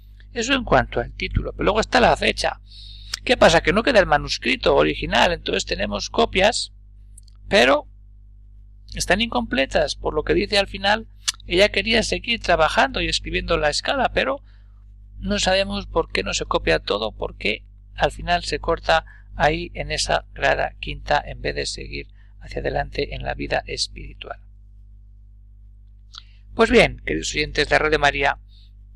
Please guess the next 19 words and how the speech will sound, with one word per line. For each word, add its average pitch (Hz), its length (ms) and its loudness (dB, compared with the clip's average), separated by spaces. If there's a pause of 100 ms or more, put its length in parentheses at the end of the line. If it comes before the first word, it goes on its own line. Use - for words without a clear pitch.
(440)
se 180 200 0
pensaba 214 560 6
que - 100 -2
podía 165 220 0
ser 185 160 -4
una 170 140 0
obra 165 180 2
de 151 80 2
juventud, 143 640 -2
porque, - 480 -10 (180)
oye, - 280 -12 (120)
está - 220 -12
trabajada, 180 480 -2
está 143 240 -2
bien, 160 160 -6
está - 180 -4
empezando 160 380 -4
a 160 140 10
ascender 151 600 2